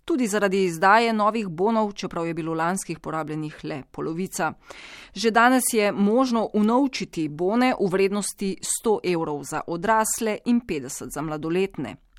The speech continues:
Kje in kako jih porabiti, je najbolje vprašati kar ponudnike storitev v turizmu, gostinstvu, kulturi, športu in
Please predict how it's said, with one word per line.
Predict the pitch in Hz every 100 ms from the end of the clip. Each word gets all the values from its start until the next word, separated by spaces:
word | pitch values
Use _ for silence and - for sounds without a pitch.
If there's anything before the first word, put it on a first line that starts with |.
| - -
Kje | 247 226 208
in | 208
kako | 190 185 202
jih | 180 175 -
porabiti, | 170 170 180 196 220 247
je | 226 214
najbolje | 220 233 214
vprašati | 185 196 196 196 196 202
kar | 196
ponudnike | 196 214 202 220 185 165 -
storitev | 143 - 165 180 - 160 -
v | 214
turizmu, | 247 208 185 196 190 185
gostinstvu, | - 202 - 185 170 - 185
kulturi, | 175 233 208 160 156 151
športu | - - 135 131 139
in | 147